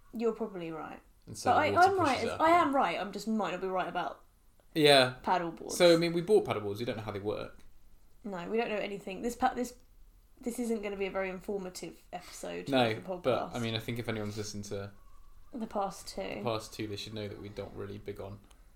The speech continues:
Speaker 2: facts
Speaker 1: Actual
Speaker 2: and information,
Speaker 1: facts.
Speaker 2: yeah.
Speaker 1: <laughs> Um, we tried last time.
Speaker 2: We tried. We might get better.
Speaker 1: We
Speaker 2: You
Speaker 1: might
Speaker 2: never
Speaker 1: try
Speaker 2: know.
Speaker 1: again
Speaker 2: Watch
Speaker 1: in
Speaker 2: this
Speaker 1: the future.
Speaker 2: space.
Speaker 1: Um, yeah, so we bought them anyway.
Speaker 2: Yeah. Uh, we bought them from a website.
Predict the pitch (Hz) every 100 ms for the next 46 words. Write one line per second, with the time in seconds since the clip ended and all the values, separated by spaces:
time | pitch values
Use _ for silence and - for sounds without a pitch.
0 | - - - - - - - 262 - -
1 | - 113 113 113 117 117 - 117 117 117
2 | - - 330 - 349 302 - 330 392 359
3 | 339 427 427 370 294 339 453 - 311 294
4 | - 320 339 403 247 190 170 120 127 160
5 | 156 202 - 143 170 165 339 359 359 440
6 | 339 311 294 285 285 339 415 427 370 330
7 | 330 330 247 - 349 427 - - - -
8 | - - - - - - - - - 262
9 | 254 254 339 214 - 269 294 311 - 202
10 | 254 277 - 185 156 143 240 - - -
11 | 123 120 117 127 147 147 123 - 123 117
12 | 110 - - - - - - - - 123
13 | 117 113 - 123